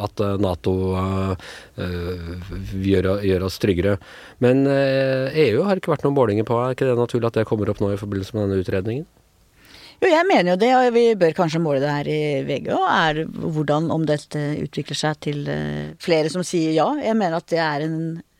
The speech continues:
Speaker 2: no-brainer, fordi at, eh, vi trenger den forankringen.
Speaker 1: Ja. Men det mener du, og det mener kanskje jeg, men, eh, det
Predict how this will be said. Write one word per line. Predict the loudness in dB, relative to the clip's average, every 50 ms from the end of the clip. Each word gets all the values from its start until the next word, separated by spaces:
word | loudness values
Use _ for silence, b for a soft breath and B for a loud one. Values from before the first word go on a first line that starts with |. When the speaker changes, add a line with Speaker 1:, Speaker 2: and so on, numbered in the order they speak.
| _ _
Speaker 2:
no-brainer, | -4 -2 0 0 0 2 0 0 2 2 2 0 0 -2 -8 -16
fordi | -6 0 2 2 2 2
at, | 0 0
eh, | 0 0 2 0 -2 B B B B B B B B B
vi | -4 -4
trenger | -4 -2 -2 -2 0 2 2 0
den | 0 0
forankringen. | -2 -2 -2 -2 -2 -4 -4 -4 -6 -8 -10 -6 -4
Speaker 1:
Ja. | -4 -4 -4 -8 _ _ B B B B B B
Men | -2 0 2
det | 2 4
mener | 2 2 2 2 2
du, | 2 0 2 2
og | 2 2
det | 2 0 2
mener | 0 0 0 0 0 -2 -2
kanskje | -2 -4 -2 -2 -2 0
jeg, | 0 0 0 0 0
men, | -2 -2 0 0 0 0
eh, | 0 0 0 -2
det | -4 0 0 2 2 4